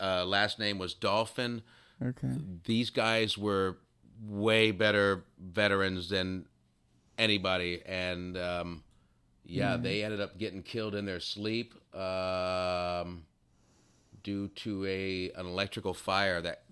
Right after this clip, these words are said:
Speaker 1: broke out in
Speaker 2: Wow.
Speaker 1: their little camp, and then they died. Uh, it wasn't even, you know, it was kinda silly. They shouldn't probably have died, but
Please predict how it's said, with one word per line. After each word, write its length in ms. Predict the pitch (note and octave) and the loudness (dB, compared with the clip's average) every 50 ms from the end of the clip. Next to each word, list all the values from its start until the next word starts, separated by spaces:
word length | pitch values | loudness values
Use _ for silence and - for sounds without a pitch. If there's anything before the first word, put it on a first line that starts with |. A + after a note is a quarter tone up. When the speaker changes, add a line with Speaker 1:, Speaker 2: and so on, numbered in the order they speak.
| - - - | -20 -16 -8
Speaker 1:
broke 280 | - G2+ G2 F#2+ - G#2 | -6 -4 -4 -4 -2 0
out 240 | G2 G2 F#2+ F2+ F2 E2+ | 0 2 2 0 -2 -4
in 80 | F#2+ F#2+ | -4 -2
Speaker 2:
Wow. 60 | F2+ | -2
Speaker 1:
their 100 | F2+ F2+ | -2 -2
little 180 | F#2 F#2 F2 | -2 -4 -6
camp, 440 | E2 - - G#2+ G2 F#2+ E2+ D#2+ - - - - - - - - - - - - - | -8 -6 -2 0 0 0 0 -2 -6 -10 -20 -18 -14 -12 -12 -12 -14 -16 -18 -14 -6
and 240 | F#2 F2+ F2+ F2 F2 | -4 -2 -2 -2 -2
then 80 | F2 F2 | 0 0
they 160 | F#2 F#2 F2+ | 2 2 2
died. 520 | E2 F#2 F#2 F#2 F2+ F2 E2+ E2 D#2+ - - | 4 4 4 6 6 4 2 0 -2 -6 -6
Uh, 480 | - F2+ F2 F2 E2+ E2 E2 E2 E2 D2 | -6 -4 -2 -2 -2 -2 -2 -4 -4 -4
it 60 | F2 | -4
wasn't 220 | F#2 F#2+ F2+ F#2 F#2+ | -4 -4 -2 -2 -2
even, 220 | F#2 F2+ E2+ - - _ _ _ _ _ _ - | -2 -2 -6 -8 -14 _ _ _ _ _ _ -10
you 160 | F#2+ G2 F#2 | -8 -6 -4
know, 220 | F2 E2 E2 E2 - - | -4 -4 -6 -8 -10 -14
it 60 | F#2 | -14
was 100 | F2+ E2 | -12 -10
kinda 220 | - - G2+ E2+ E2+ | -6 -6 -4 -2 2
silly. 340 | - - G#2+ G2 F#2+ F2 E2+ | 2 2 2 2 0 0 0
They 100 | F2+ E2+ | -2 -2
shouldn't 280 | - - G2 E2+ D2+ | -2 -4 -4 -4 -2
probably 220 | - G2+ F#2+ F2+ E2+ | -2 0 0 0 -2
have 80 | D#2 | -2
died, 380 | D#2 F2+ E2+ E2+ E2+ E2 D#2 - | 0 0 2 2 2 0 -2 -4
but 160 | F2 E2 | -8 -8